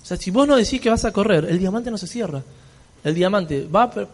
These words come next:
va a beneficiar o perjudicar al equipo?". "No, va a beneficiarlo". "Ah, listo". Agarró y dijo eso. Hoy esa persona no está haciendo el negocio, por ahora, por problemas personales.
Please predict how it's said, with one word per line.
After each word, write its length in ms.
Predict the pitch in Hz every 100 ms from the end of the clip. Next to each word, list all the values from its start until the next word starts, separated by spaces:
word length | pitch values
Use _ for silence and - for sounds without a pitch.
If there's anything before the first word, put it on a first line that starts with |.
| 180
va 80 | 208
a 20 |
beneficiar 420 | 208 185 156 247
o 20 |
perjudicar 420 | 202 165 151 151 139
al 60 |
equipo?". 320 | 135 135 135
"No, 120 | 165 175
va 100 | 185
a 20 |
beneficiarlo". 460 | 165 143 147 139 160
"Ah, 100 | 185
listo". 260 | 185 143 - - - - - -
Agarró 400 | 165 170 202 247
y 40 |
dijo 280 | 208 196 180
eso. 180 | 156 139 - - - - - - _ _ _ _ _ _ _ _ - _ - _ _ - 214
Hoy 120 | 226
esa 180 | 202 185
persona 360 | 180 214 220
no 80 | 196
está 140 | 196 196
haciendo 240 | 190 190
el 60 | 170
negocio, 320 | 147 135 - - _ _ - _ -
por 160 | 147
ahora, 300 | 143 139 127 - - -
por 160 | 135 139
problemas 320 | 143 156 151
personales. 400 | 143 135 131